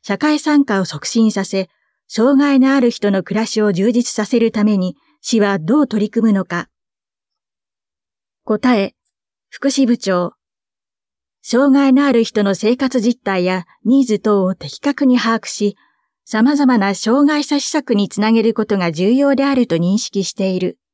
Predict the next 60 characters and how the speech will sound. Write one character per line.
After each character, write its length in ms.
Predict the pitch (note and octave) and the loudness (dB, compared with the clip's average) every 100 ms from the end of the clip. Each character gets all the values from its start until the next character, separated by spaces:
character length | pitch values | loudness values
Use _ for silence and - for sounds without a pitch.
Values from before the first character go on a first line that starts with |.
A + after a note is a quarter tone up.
| _ _ _ _ _ _ _ _ _ | _ _ _ _ _ _ _ _ _
次 200 | - B3+ | -4 -2
期 140 | B3+ A#3 | -2 -2
川 240 | A3+ A#3 | -2 0
越 260 | B3+ B3+ B3+ | 2 2 0
市 240 | - F#3+ | -2 -6
障 340 | - A3+ C4+ | -4 0 2
害 180 | C#4+ D4 | 2 0
者 140 | C4+ G3 | -2 -4
支 180 | - | 0
援 200 | A3 C#4 | 2 2
計 200 | C#4+ D4 | 2 -2
画 240 | C#4 B3 G#3 | -2 -2 -2
の 100 | F#3+ | -2
策 240 | D3+ - | -6 -12
定 260 | - A#3 G#3 | -2 2 2
に 120 | G#3 | 0
向 120 | F#3 | -2
け 140 | F3+ F3+ | -4 -4
て、 240 | F3+ F3+ _ _ _ _ _ _ _ _ | -2 -4 _ _ _ _ _ _ _ _
当 180 | A3+ C#4 | 0 0
事 140 | C#4 | 0
者 160 | - A3+ | -2 -2
等 220 | A#3+ A#3 | 2 2
へ 120 | A3+ | 2
の 120 | F#3+ F3+ | 2 2
ア 80 | |
ン 100 | B3 | 2
ケ 160 | B3 G#3 | 2 0
ー 40 | |
ト 140 | G3+ F3+ | 0 0
や 200 | E3+ E3+ _ _ _ | 0 -4 _ _ _
障 280 | - A3+ C#4 | -2 2 4
害 160 | D4 C#4+ | 2 2
者 140 | C#4 | 0
団 220 | C#4 C#4 | 2 2
体 220 | B3+ G#3 | 2 2
へ 80 | G3 | 2
の 100 | F#3 | 0
ヒ 180 | F3+ F#3+ | -2 -2
ア 80 | G#3+ | 0
リ 120 | C4 | 2
ン 80 | B3+ | 4
グ 140 | B3 A#3 | 4 2
を 80 | |
実 120 | F#3 F#3+ | 0 -2
施 200 | - G3 | -2 -4
し、 280 | - G3 - _ _ _ _ | -2 -4 -6 _ _ _ _
意 160 | - B3 | -4 0
見 220 | C#4 B3+ | 2 2
や 100 | G3+ | 2
要 240 | F3 A#3+ | 2 2
望 340 | A3 A3+ G#3 G#3 | 2 2 4 2
を 80 | G3+ _ - | -2 _ -2
計 180 | A3 | -2
画 300 | C4 C4+ B3+ | 0 -2 2
へ 100 | A#3 | 2
反 260 | A3+ G3+ A3 | 2 2 2
映 140 | A3 | 2
さ 140 | G#3+ F#3+ | 0 -2
せ、 240 | - G3 | -2 -4